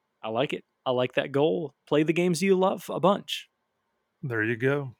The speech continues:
Speaker 2: As long as you're enjoying it, no worries. Nickolibrium over on the Discord says he just really wants to play more games. Said he loves playing, but rarely gets a chance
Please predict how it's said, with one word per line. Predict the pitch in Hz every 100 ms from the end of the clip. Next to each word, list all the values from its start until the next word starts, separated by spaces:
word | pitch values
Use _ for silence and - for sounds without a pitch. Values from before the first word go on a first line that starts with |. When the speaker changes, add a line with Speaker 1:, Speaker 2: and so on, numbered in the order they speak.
| _ _ _ _ _ - -
Speaker 2:
As |
long | 131 135
as | 120
you're | 139
enjoying | 139 139 160 175
it, | 131 - _ _ -
no | 135 123
worries. | 127 143 151 127 - - _ _ _ _ _ _ _ _ _ _ -
Nickolibrium | 151 160 170 165 156 139 131
over | 143 147 139
on | 139
the | 131
Discord | 147 135 - 139 127 120 113 - -
says | - - 139 135 131 120 -
he | 143
just | 131 196 -
really | 175 156 185
wants | 165 160 180
to | -
play | 139 156 165
more | 156 170
games. | 139 165 170 - - _
Said | -
he | 123
loves | 113 143 135
playing, | - 160 156 147
but |
rarely | 123 131 127
gets | 127 127
a |
chance | 123 143 139 - -